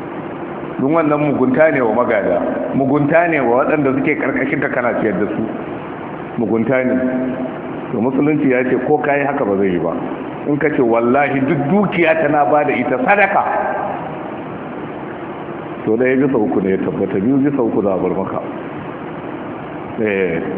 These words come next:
baka da hankali ne ka faɗi wannan magana. Saboda, ƙwarai da gaske, saboda matanka da 'ya'yanka, kuma ba mamaki,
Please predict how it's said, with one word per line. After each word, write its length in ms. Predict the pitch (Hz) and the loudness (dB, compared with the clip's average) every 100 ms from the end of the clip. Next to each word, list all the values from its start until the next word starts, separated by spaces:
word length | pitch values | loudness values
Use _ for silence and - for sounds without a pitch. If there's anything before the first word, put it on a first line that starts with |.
| - | 0
baka 260 | 131 156 139 | 2 2 2
da 80 | 120 | 2
hankali 380 | 123 127 113 117 | 0 0 0 0
ne 80 | 104 | 0
ka 100 | 107 | 0
faɗi 180 | 101 98 | 0 0
wannan 240 | 101 98 | 0 0
magana. 300 | 95 92 85 82 - - - - - - - - - - - - - - - - - | 0 0 -2 -4 -8 -8 -8 -10 -10 -10 -10 -10 -10 -10 -10 -10 -10 -10 -10 -8 -2
Saboda, 320 | 117 123 110 107 120 - | 0 2 2 2 -2 0
ƙwarai 240 | 131 139 170 | 2 4 4
da 80 | |
gaske, 280 | 123 113 131 165 | 2 2 2 2
saboda 260 | 170 147 | 2 2
matanka 400 | 139 143 147 156 | 2 0 0 2
da 80 | 127 | 2
'ya'yanka, 540 | 127 139 160 175 127 127 127 - - - - - | 4 2 2 0 0 -2 -4 -6 -8 -8 -8 -2
kuma 180 | 147 165 | 2 4
ba 160 | 170 147 | 6 6
mamaki, 540 | 135 147 151 139 | 4 4 2 2